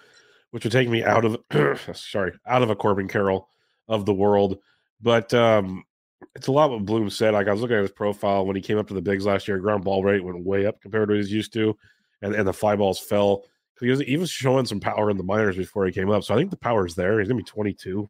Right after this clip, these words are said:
still super young. Um, I think if you can get twenty-ish home runs and thirty steals, you'll be sitting pretty, 'cause, you know, like, the projections have him as a hundred and thirty games. Let's say he plays a hundred and fifty games. Um, there's definitely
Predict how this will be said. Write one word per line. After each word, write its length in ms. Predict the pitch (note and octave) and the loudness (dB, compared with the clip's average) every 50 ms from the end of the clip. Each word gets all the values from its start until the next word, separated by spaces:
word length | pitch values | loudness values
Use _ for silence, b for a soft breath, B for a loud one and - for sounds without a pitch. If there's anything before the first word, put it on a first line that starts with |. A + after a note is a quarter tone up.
| _ _ | _ _
still 200 | - - A#2+ A#2 | -10 -6 -6 -6
super 280 | - - A2 G2 G2 F#2 | -4 -6 -6 -4 -4 -4
young. 340 | F2+ F#2 F#2+ F#2+ G2+ G#2 G#2 _ _ _ _ _ _ _ _ _ _ - | -4 -2 -2 -2 -2 -4 -8 _ _ _ _ _ _ _ _ _ _ -4
Um, 500 | G#2 G#2 G#2+ G2+ G2 F#2 F2+ E2 E2+ - _ _ _ _ - | -2 0 2 2 0 -2 -4 -10 -14 -16 _ _ _ _ -4
I 80 | - C3 | -2 0
think 160 | C#3 C#3+ B2 | 0 0 0
if 80 | A#2 B2+ | 0 -2
you 60 | B2 | -2
can 100 | B2 A2+ | 0 0
get 160 | A#2+ A2+ - | 0 -2 -2
twenty-ish 600 | - - A2+ A2 A#2 A#2 A#2 A2+ - - - - | -4 -6 -4 -2 0 0 0 0 -2 -6 -10 -8
home 240 | - A#2+ A2+ G#2 G#2 | -6 -4 -2 0 0
runs 220 | G#2+ G#2+ G#2+ G2+ G2+ | 0 0 0 -2 -4
and 120 | G2 F#2 | -6 -2
thirty 220 | G#2+ G#2+ G#2 G#2 | -2 -2 -2 -2
steals, 500 | G2+ - - G#2+ G#2 G#2 G#2 G#2 G2+ - - _ _ _ _ _ _ _ _ - | -4 -4 -2 0 0 2 0 0 -2 -6 -14 _ _ _ _ _ _ _ _ -4
you'll 120 | G#2 G2 | -2 0
be 100 | G2+ G#2 | 0 0
sitting 280 | - - A#2 G#2 G2+ F#2 | 0 0 0 0 -2 -2
pretty, 320 | - G#2+ G2+ G#2 G#2 G#2 | 0 0 2 2 2 0
'cause, 140 | F#2+ G2 F#2+ | -2 -4 -2
you 80 | G2+ | 0
know, 60 | G#2 G#2 | 0 0
like, 140 | G2 - | 0 -2
the 60 | - - | -6 -10
projections 500 | - G#2 F#2 A2+ - - - - G2+ G#2 | -8 -4 0 2 2 2 0 -2 -2 -2
have 140 | G#2 A2 | -2 -2
him 80 | G2+ F#2+ | 0 -2
as 120 | G2+ G2 | -2 -2
a 40 | G2+ | -2
hundred 280 | G2 G#2+ G2+ G2+ G2+ G2 | -2 0 0 0 0 -2
and 80 | F2+ | -2
thirty 240 | - G2+ G2+ G#2 G2 | -2 0 0 0 0
games. 400 | F#2+ G2 G2 G2 G2+ G#2 G2+ - _ _ _ _ _ _ _ _ - | 0 0 0 0 0 -2 -4 -8 _ _ _ _ _ _ _ _ -10
Let's 140 | G#2 G2 - | -8 -2 0
say 140 | G#2+ G#2 G2+ | 2 2 2
he 60 | G2+ | 2
plays 200 | - G#2+ G2 G2+ | 2 0 0 2
a 60 | G2 | 2
hundred 180 | G#2+ G2+ G#2 G2+ | 2 2 2 2
and 140 | G2 - | 0 0
fifty 240 | - G2+ - - F2+ | -2 -4 -2 -4 -6
games. 340 | E2+ E2+ D#2+ D#2+ F2 - _ _ _ _ | -8 -8 -10 -12 -14 -20 _ _ _ _
Um, 440 | F#2+ G2 F#2+ F#2+ F#2 F#2 F2+ F2+ E2+ - _ _ _ _ _ _ - | -4 0 0 2 2 2 0 -2 -6 -8 _ _ _ _ _ _ -2
there's 260 | G#2+ A2 G#2 G2 - | 0 2 2 2 4
definitely 600 | A#2 A2 G#2 - A2 G#2+ G#2 G2+ G2+ G2 G2 F#2 | 4 4 4 4 2 2 2 4 4 2 2 0